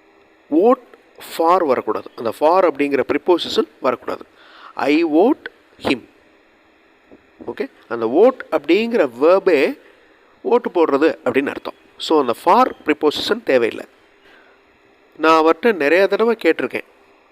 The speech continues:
I ask him many a times. Many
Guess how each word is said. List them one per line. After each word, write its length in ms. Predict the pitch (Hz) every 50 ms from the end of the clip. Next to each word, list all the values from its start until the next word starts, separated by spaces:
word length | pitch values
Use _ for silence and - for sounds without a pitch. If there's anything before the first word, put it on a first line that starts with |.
| _ _ _ _ _ _ _ _ _ - - _
I 120 | - 135 135
ask 340 | 139 139 170 196 - -
him 120 | - 220 214 214 151 135
many 440 | 143 160 196 233 247 254 247 233
a 60 | 196 160
times. 640 | - 147 113 98 - - - - - - - - - _ _ _ _ _ _ _ _ _ _ _ _ _ _ _ _ _ _ _ _ 131 131
Many 440 | 135 151 175 185 214 240 269 311 -